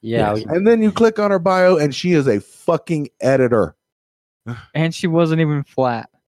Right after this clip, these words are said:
Speaker 2: <laughs>
Speaker 3: I don't know. She didn't post any pictures. Maybe she was.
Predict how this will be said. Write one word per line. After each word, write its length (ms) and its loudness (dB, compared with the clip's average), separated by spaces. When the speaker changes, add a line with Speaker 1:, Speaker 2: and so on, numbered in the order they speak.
Speaker 2:
<laughs> 280 -20
Speaker 3:
I 80 -8
don't 220 0
know. 140 4
She 100 0
didn't 180 2
post 240 0
any 120 0
pictures. 440 -6
Maybe 220 -10
she 100 -12
was. 300 -10